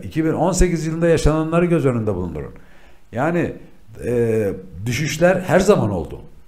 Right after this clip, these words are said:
Yarın elli bin olsa yine düşüş olmayacak mı? Olacaktır kardeşim. Yarın yetmiş bin dolar olsa Bitcoin düşmeyecek mi elli bine? Düşecektir kardeşim. Evet. Düşe kalka bu piyasa böyle büyüyor.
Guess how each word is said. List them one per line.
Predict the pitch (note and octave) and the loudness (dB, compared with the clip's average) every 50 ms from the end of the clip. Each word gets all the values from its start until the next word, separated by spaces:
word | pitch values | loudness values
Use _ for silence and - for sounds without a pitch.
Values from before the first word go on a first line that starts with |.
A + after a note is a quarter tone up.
| - - - - - - - - - - - - - - - | -20 -20 -20 -20 -20 -20 -20 -20 -20 -20 -20 -20 -20 -12 -4
Yarın | F2+ A#2 A#2+ B2+ C3 C#3 B2+ | 0 2 4 6 4 4 2
elli | - C3 C3 C3+ C#3+ D3 | 2 2 2 2 2 2
bin | D3 D3 | 2 2
olsa | C#3+ C3+ C3 - D#3 | 2 2 2 2 2
yine | C#3+ B2+ C3 C3 B2+ | 2 2 2 2 0
düşüş | A#2 A#2 - C3+ A#2+ F3+ | -2 -2 -4 -2 2 4
olmayacak | A3 B3 B3 B3+ B3+ A#3+ - - - | 4 4 6 6 4 4 4 2 -2
mı? | - - - - - | -8 -10 -12 -12 -10
Olacaktır | - - F2 F2 - C#3+ E3+ E3+ - - E3+ - | -8 -6 -4 -2 0 0 0 2 2 2 2 2
kardeşim. | - C3+ F#2+ E2 - - - - - - - - - - - - - - - - - - | 2 0 0 0 -4 -10 -12 -14 -16 -20 -20 -20 -20 -20 -20 -20 -20 -20 -20 -18 -8 -2
Yarın | A#2 B2+ C#3 D3+ E3 F3 E3+ D#3+ | 2 6 8 8 8 6 6 6
yetmiş | C#3+ C#3+ D3 D3 C#3+ F3 F3+ F3+ - E3+ | 6 6 6 6 4 -2 -4 -4 -2 -2
bin | E3+ E3 | 0 4
dolar | E3 D#3 D#3+ D#3+ | 6 6 8 8
olsa | E3 D#3+ D#3 - D#3 D3 | 8 6 6 6 4 4
Bitcoin | C#3+ C#3+ C#3+ - - D#3 D3+ C#3+ C3 G#2+ - - - - - - - | 2 0 -2 0 0 2 2 2 0 -2 -6 -10 -16 -18 -16 -8 -4
düşmeyecek | F3+ G#3 F3 - G#3 A#3+ A3+ G#3 F#3+ D#3 - | -2 -2 0 0 0 2 4 4 4 4 4
mi | C3+ B2+ | 2 2
elli | A#2 A2 A2 G#2+ G2+ | 2 2 2 0 0
bine? | G2 F#2 E2+ D#2 C#2+ - - | -2 -2 -4 -6 -8 -8 -6
Düşecektir | A2+ A2 - C3+ C#3 E3 F#3+ F3+ F#3 - A#2 F#2 | -2 0 0 2 2 2 2 2 2 2 0 0
kardeşim. | - G#2 F#2+ E2+ D2 C#2 - - - - - - - - - - - - - - - - - - - - - | 2 0 0 0 0 -4 -8 -8 -12 -14 -16 -18 -20 -20 -20 -20 -20 -20 -20 -20 -20 -20 -20 -20 -16 -6 -2
Evet. | A2+ G2 D2+ - - - - - - - - - - - - - - C3 | 0 0 0 -2 -4 -8 -16 -20 -20 -20 -20 -20 -20 -20 -20 -14 -6 -2
Düşe | F#3 F3+ G3 A3 F3 B2+ | 2 6 8 8 8 8
kalka | - C3 C3 B2+ - - F3+ G#3+ G#3 - - - - - - - - - | 8 6 6 6 6 8 10 10 10 8 6 0 -8 -14 -18 -16 -10 -8
bu | A2 G#2+ | -6 -2
piyasa | - A#2 B2 B2+ A#2 - A#2 F#2 E2+ | 0 2 2 4 4 2 2 2 2
böyle | E2+ F2 F#2+ B2 F3 G#3 | 0 2 4 6 6 8
büyüyor. | A#3+ G#3+ D3 G2+ E2 B1+ A#1+ | 8 8 6 6 2 0 -2